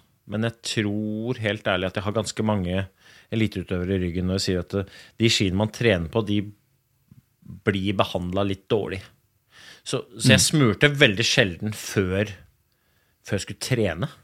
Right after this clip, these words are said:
Speaker 1: Men nå staka jeg jo bare da. Hvis jeg hadde gått med feste, så
Speaker 2: Ja.
Speaker 1: måtte jeg jo selvfølgelig gjort en helt annen type jobb da. Men sånn i utgangspunktet så, så trenger man ikke å glide så innmari mye, eh, på treningsskiene sine i hvert fall. Eh, konkurranseskiene, helt annen historie. Men sånn treningsski, så, ja.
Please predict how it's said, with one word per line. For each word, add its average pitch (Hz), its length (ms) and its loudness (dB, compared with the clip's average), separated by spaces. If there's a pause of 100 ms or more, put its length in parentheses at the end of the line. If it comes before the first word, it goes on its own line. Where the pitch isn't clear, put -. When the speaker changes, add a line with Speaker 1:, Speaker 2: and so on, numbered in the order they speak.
(340)
Speaker 1:
Men 131 120 4
nå 135 60 4
staka - 440 6
jeg 92 60 0
jo 98 80 2
bare 117 140 8
da. 160 180 6
Hvis 110 140 -4
jeg 127 100 6
hadde 135 80 4
gått 117 140 0
med 131 100 -2
feste, - 260 -2
så 120 140 4
Speaker 2:
Ja. - 20 2
Speaker 1:
måtte 165 200 2
jeg 95 40 0
jo 110 120 0
selvfølgelig 98 260 2
gjort 92 120 -4
en 101 80 0
helt 95 200 0
annen 90 160 -6
type 98 220 -4
jobb 127 180 2
da. 117 80 2 (400)
Men 127 80 -6
sånn 127 160 4
i 147 140 2
utgangspunktet 101 480 -6
så, 139 200 2 (340)
så - 140 -10
trenger 92 300 0
man 95 120 -4
ikke 113 220 0
å - 20 -12
glide 101 520 4
så 107 160 0
innmari 90 300 -2
mye, 95 340 0 (100)
eh, 104 140 2
på 110 160 -6
treningsskiene 87 540 0
sine 95 120 -4
i 98 80 -2
hvert 95 40 -6
fall. 160 200 -2 (200)
Eh, 110 360 2 (140)
konkurranseskiene, 120 760 4 (140)
helt 113 240 4
annen 92 160 2
historie. 87 460 -4
Men 110 80 -6
sånn 107 200 -4 (220)
treningsski, 101 720 0
så, 131 180 0 (640)
ja. - 140 -10